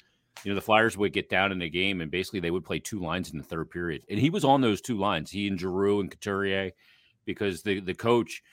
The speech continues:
you know, the, the old veteran coaches that have a lot of cachet, like Alain Vigneault, um, they believe in their system so rigidly that, um, you know, there's no, you know, kind of doing your own thing.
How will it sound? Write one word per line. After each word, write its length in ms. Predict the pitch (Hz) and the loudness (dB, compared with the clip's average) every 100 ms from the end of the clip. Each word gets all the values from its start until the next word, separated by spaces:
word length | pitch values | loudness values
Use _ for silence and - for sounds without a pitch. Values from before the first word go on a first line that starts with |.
| - - | -14 -2
you 60 | |
know, 80 | 151 | 0
the, 180 | 156 - 143 | 0 -4 -2
the 220 | 143 127 | -2 0
old 260 | 151 196 185 | 0 2 2
veteran 440 | 165 147 127 113 | 2 4 2 0
coaches 600 | - 104 98 104 92 - - | 0 -2 0 -2 -4 -4 -4
that 120 | 87 | -2
have 120 | 95 | 0
a 40 | |
lot 220 | 92 90 98 | 0 0 -2
of 60 | |
cachet, 420 | 107 85 - 90 | -2 -2 -2 -4
like 160 | 85 80 | -4 -6
Alain 320 | 80 80 76 | -6 -6 -8
Vigneault, 400 | 76 78 69 62 _ _ _ _ - | -10 -10 -12 -14 _ _ _ _ -4
um, 240 | 90 85 90 92 | -2 -2 -4 -2
they 400 | 117 131 143 - _ - 90 | 2 4 2 -2 _ -14 -4
believe 460 | 104 98 98 104 | -2 -2 -4 -2
in 120 | 95 | -2
their 180 | 92 95 | 0 -2
system 460 | - 95 - 90 82 | -4 -8 -8 -8 -8
so 200 | - 104 | -2 -2
rigidly 760 | 104 107 87 90 80 80 76 | 0 -2 -2 -6 -8 -6 -6
that, 320 | 73 76 73 - _ _ _ _ _ | -4 -4 -4 -8 _ _ _ _ _
um, 280 | 90 82 73 _ - | -2 -2 -2 _ -8
you 100 | 92 | -6
know, 220 | 85 - _ _ _ _ - | -6 -10 _ _ _ _ -20
there's 460 | 110 104 113 98 | -14 -2 0 0
no, 560 | 113 110 110 113 110 123 _ _ _ _ _ _ - | 2 6 8 8 6 0 _ _ _ _ _ _ -8
you 100 | 101 | -6
know, 180 | 87 - | -6 -4
kind 200 | 117 107 | 0 0
of 140 | 92 | 0
doing 300 | 82 110 104 | 2 2 2
your 180 | 92 85 | 0 -4
own 160 | 90 80 | -4 -6
thing. 340 | - 87 60 | -4 -4 -6